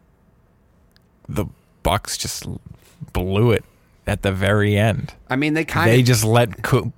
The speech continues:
Speaker 1: Cooper Kupp burn 'em two plays.
Speaker 2: They did.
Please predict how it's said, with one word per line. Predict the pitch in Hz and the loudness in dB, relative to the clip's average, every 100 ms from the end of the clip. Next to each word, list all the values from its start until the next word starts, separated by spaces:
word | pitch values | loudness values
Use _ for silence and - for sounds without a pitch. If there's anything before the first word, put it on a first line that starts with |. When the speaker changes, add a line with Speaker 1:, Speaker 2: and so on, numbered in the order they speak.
| - - | -16 -4
Speaker 1:
Cooper | - 117 123 | -2 0 2
Kupp | 123 104 | 2 2
burn | 101 107 123 | 2 4 6
'em | 117 110 | 4 4
two | 120 110 | 4 2
plays. | - 113 107 - - - | 4 4 2 -2 -8 -4
Speaker 2:
They | 131 | -2
did. | 139 135 123 131 | 2 2 2 -2